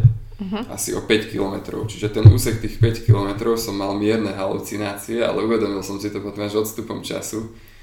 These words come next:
Speaker 1: Akože
Speaker 2: Že
Speaker 1: si videl niečo?
Speaker 2: že tam žiadne víly neboli.
Speaker 1: Z víly?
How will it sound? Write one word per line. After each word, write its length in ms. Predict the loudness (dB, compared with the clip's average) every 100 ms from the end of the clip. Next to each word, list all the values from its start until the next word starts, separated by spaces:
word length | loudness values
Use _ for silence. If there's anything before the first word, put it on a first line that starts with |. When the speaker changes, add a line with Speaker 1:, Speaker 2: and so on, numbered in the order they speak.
| -14
Speaker 1:
Akože 320 | -10 -8 -6 -4
Speaker 2:
Že 60 |
Speaker 1:
si 60 | -2
videl 320 | 0 0 0
niečo? 400 | -2 -4 -4 -4
Speaker 2:
že 160 | -4 -4
tam 160 | -2 2
žiadne 320 | 4 4 2
víly 320 | 0 0 0
neboli. 560 | -2 -2 0 0 -2 -6
Speaker 1:
Z 220 | -6 0
víly? 560 | 2 2 2 2 0